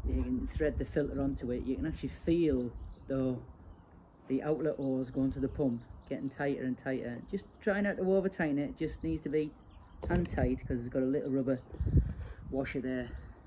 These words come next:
to stop the leaks. So now we have it all fitted, and now we're just gonna fit the wire connectors.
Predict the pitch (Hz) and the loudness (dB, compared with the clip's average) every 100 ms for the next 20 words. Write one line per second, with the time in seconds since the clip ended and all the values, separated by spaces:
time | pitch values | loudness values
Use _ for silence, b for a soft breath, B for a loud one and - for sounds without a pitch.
0 | - - 123 143 - 120 - - - - | -14 -12 -6 -6 -4 -4 -6 -12 -20 -20
1 | - - - - B B B B B - | -20 -18 -18 -16 B B B B B -2
2 | 175 220 196 - - - - 147 156 160 | 4 6 6 2 -6 -16 -2 4 6 8
3 | 160 160 - - - B B B B - | 6 4 -4 -18 -20 B B B B 0
4 | 147 143 190 208 233 - - - - - | 2 6 8 8 6 2 -16 -20 -20 -20
5 | - B B B - 131 151 147 - 127 | -20 B B B 0 6 8 6 4 2
6 | 127 - 127 123 117 - - - - - | 2 2 2 2 0 -4 -2 -2 -2 -2
7 | 123 131 120 110 95 - 104 | 2 4 2 -2 -4 -8 -10